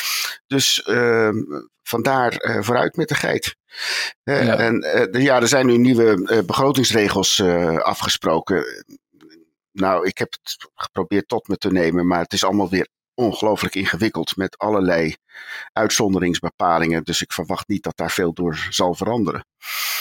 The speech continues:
Speaker 2: Nee, mijn, mijn afdronk is: het is, eh, flexibeler geworden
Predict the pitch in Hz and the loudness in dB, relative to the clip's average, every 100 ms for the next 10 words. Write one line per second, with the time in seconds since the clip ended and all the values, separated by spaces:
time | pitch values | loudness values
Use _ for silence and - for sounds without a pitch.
0 | - 117 117 117 131 135 131 139 143 139 | 0 2 4 4 4 6 4 4 2 4
1 | 139 139 123 131 135 - - 143 135 127 | 4 4 2 2 2 2 -2 -2 -2 0
2 | 143 135 185 180 180 135 147 156 156 165 | 0 4 4 6 6 4 4 4 4 0